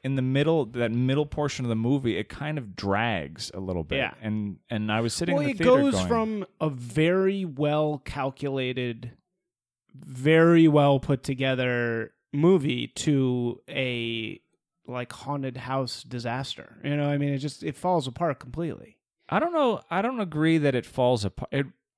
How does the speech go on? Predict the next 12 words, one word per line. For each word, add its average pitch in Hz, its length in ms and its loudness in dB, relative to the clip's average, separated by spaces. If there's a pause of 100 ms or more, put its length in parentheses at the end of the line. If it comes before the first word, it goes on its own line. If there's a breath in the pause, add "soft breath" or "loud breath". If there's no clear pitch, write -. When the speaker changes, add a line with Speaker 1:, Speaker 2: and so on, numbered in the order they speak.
(180)
Speaker 1:
it 147 180 -2
reminded 180 540 -2
me 170 140 0
a 135 120 4
lot 120 360 2
of, 98 140 0
like, 92 220 -2
seventies 101 1200 -2
horror 87 400 0
movies. 55 640 -12 (160)
It - 60 -14
w- 90 240 -10